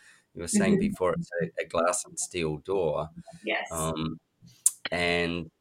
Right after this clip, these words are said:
Speaker 1: it transitions between the craftsman sort of style and then the modernist, modern style of the rest of it. Tell
Speaker 2: Mm-hmm.
Speaker 1: me about, um, the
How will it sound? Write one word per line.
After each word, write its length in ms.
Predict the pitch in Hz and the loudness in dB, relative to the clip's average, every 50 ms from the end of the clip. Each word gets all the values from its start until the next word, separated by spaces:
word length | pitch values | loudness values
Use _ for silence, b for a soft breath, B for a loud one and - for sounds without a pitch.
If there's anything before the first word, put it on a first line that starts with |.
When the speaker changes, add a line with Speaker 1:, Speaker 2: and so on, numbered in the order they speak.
| - | -4
Speaker 1:
it 160 | 101 95 - | -2 -2 -2
transitions 720 | - - - 92 87 82 - 98 95 - - 85 85 82 - | -4 -4 -4 -2 -2 0 0 0 -2 0 -2 -2 -2 -2 -4
between 600 | - - - 90 87 82 82 - - - 87 85 | -8 -6 -4 -4 -4 -4 -6 -10 -8 -6 -4 -4
the 80 | 82 | -4
craftsman 640 | 80 - 87 85 87 90 - - - - 87 78 76 | -2 0 2 4 4 4 2 -2 -4 -4 -4 -4 -4
sort 220 | - - 85 78 | -4 -4 -2 -2
of 80 | 80 78 | -2 -2
style 480 | 80 - - 78 76 76 76 73 73 - | -2 -2 0 0 2 4 2 2 2 0
and 260 | 80 82 80 80 78 | -2 -2 -2 -2 -2
then 180 | 82 78 78 78 | -2 -2 -2 -2
the 80 | 78 76 | -2 0
modernist, 640 | 78 80 82 78 82 71 71 - - - 85 85 - - | 2 2 2 2 0 -2 -6 -6 -8 -10 -12 -10 -4 2
modern 320 | 95 92 90 101 90 78 | 4 4 4 4 0 -2
style 340 | - - - 78 73 73 73 | -2 0 0 2 2 2 0
of 140 | 71 - - | -2 -4 -4
the 100 | 78 73 | -2 0
rest 260 | 76 80 80 - - - - - | 0 0 0 -2 -6 -14 -12 -10
of 80 | - - | -10 -10
it. 1160 | - _ _ _ _ _ - _ _ _ _ _ _ _ _ _ _ _ - - - - - 190 | -12 _ _ _ _ _ -20 _ _ _ _ _ _ _ _ _ _ _ -20 -20 -10 -4 2 6
Tell 140 | 170 175 | 8 8
Speaker 2:
Mm-hmm. 80 | 196 214 | 8 10
Speaker 1:
me 100 | 208 208 | 12 12
about, 600 | 190 - - - 127 120 120 117 113 104 - - - - - _ - | 12 12 12 10 10 10 10 8 8 6 4 0 -6 -12 -4 _ 2
um, 640 | 98 98 98 98 95 92 90 90 87 85 - - - _ - - - - _ _ _ _ _ _ - | 4 6 6 6 6 4 4 2 2 0 -2 -4 -6 _ -6 -6 -6 -8 _ _ _ _ _ _ -2
the 80 | 113 | -2